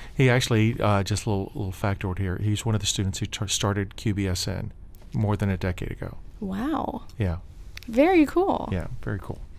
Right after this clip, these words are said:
Speaker 1: Um, since we're talking about plays and performing arts,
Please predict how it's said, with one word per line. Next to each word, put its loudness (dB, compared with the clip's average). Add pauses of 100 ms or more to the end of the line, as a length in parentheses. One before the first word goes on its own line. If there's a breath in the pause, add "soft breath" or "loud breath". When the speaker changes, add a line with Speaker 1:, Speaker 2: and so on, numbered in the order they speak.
(480 loud breath)
Speaker 1:
Um, 6 (460)
since 0
we're 2
talking 0
about -2
plays 0
and 0
performing 0
arts, -4